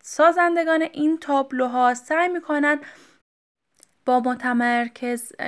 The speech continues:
کردن انحصاری توجه میهمان‌ها به اهمیت حفاظت از محیط زیست اونها رو به بازیافت تشویق و ترغیب کنن،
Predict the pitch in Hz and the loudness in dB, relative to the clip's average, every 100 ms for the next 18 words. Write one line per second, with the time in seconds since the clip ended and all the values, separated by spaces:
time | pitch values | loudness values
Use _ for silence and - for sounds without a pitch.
0 | 233 - - 240 240 233 254 285 311 311 | -8 -10 -8 -2 -2 0 0 0 0 -2
1 | - 254 233 - 233 233 226 220 277 302 | -4 -2 -2 -2 -6 0 2 2 -2 -6
2 | - 214 214 208 - 233 277 285 285 285 | -6 -2 -2 -4 -6 -4 0 0 0 -4
3 | - - _ - 220 220 214 214 214 208 | -16 -20 _ -6 -4 -4 -2 0 0 -2
4 | 262 226 208 220 _ - - - _ _ | -4 -2 -4 -8 _ -20 -20 -20 _ _
5 | 226 226 - - 226 247 233 240 240 254 | -2 -2 -4 -6 -2 -2 0 0 -2 -2
6 | 339 - 240 - 214 208 233 240 226 220 | -4 -4 -10 -4 -4 -2 -4 0 -2 -4
7 | - 220 220 226 214 214 214 208 285 285 | -10 -6 -4 -4 -6 -6 -8 -6 -8 -8
8 | - 240 - 220 226 220 277 262 214 220 | -8 -10 -10 -8 -8 -2 0 0 -2 -4
9 | 277 - - - - _ _ _ _ _ | -6 -12 -20 -20 -20 _ _ _ _ _
10 | _ _ _ _ _ _ 240 233 226 226 | _ _ _ _ _ _ -4 -2 -4 2
11 | 233 220 220 240 254 277 - - 233 226 | 4 4 0 0 0 -2 -12 -6 -4 -4
12 | - 247 269 262 262 262 254 254 - 214 | -8 -8 -6 -4 -2 -2 -4 -10 -4 -2
13 | 208 220 220 - - - | -2 -6 -8 -6 -6 -6